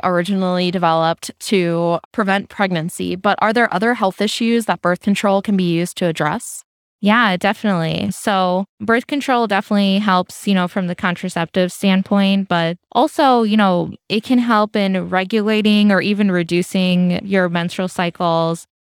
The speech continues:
Speaker 2: reducing menstrual cramps, and reducing, you know, those uncomfortable premenstrual symptoms. It can also help in conditions such as endometriosis, which can cause a lot of pelvic pain.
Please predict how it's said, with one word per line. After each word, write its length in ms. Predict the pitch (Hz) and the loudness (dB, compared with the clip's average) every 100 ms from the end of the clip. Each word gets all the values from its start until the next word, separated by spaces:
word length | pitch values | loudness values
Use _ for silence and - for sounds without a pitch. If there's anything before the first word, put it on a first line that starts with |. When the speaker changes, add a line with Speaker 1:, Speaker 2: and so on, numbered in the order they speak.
| _ | _
Speaker 2:
reducing 560 | 208 196 190 - 180 175 | -2 0 -2 -2 -4 -2
menstrual 400 | 165 165 175 175 | -4 -4 -4 -4
cramps, 720 | - 269 262 247 247 247 226 | -2 0 2 4 4 2 2
and 160 | 202 190 | 0 2
reducing, 680 | 185 180 190 - 185 180 | 0 0 -2 0 -2 0
you 60 | 180 | 0
know, 240 | 165 165 | -2 -4
those 240 | 165 175 165 | -4 -4 -4
uncomfortable 720 | - 175 196 170 185 175 170 | -4 -4 -4 -4 -2 -2 -4
premenstrual 720 | - 185 170 165 - 175 160 | -4 -4 -2 -4 -4 -4 -4
symptoms. 720 | - 190 - 90 107 196 - - | -2 -2 -2 -4 -6 -10 -16 -8
It 180 | 180 285 | -4 0
can 80 | |
also 220 | 302 302 320 | 0 2 0
help 200 | 269 254 | 2 2
in 100 | 247 | 2
conditions 640 | 247 208 - 214 202 208 | 2 2 2 2 2 0
such 160 | 190 | -2
as 380 | 190 180 175 - - | 0 0 -2 -4 -4
endometriosis, 1120 | 185 185 175 - 240 277 - 262 254 247 196 | -2 0 -2 -6 0 0 2 0 0 0 -4
which 240 | 185 - | -6 -6
can 180 | - 185 | -6 -4
cause 240 | 190 175 | -4 -4
a 60 | 185 | -4
lot 160 | 175 | -4
of 160 | 165 160 | -4 -4
pelvic 380 | 185 165 165 - | -4 -4 -4 -2
pain. 380 | 220 202 196 | 2 4 4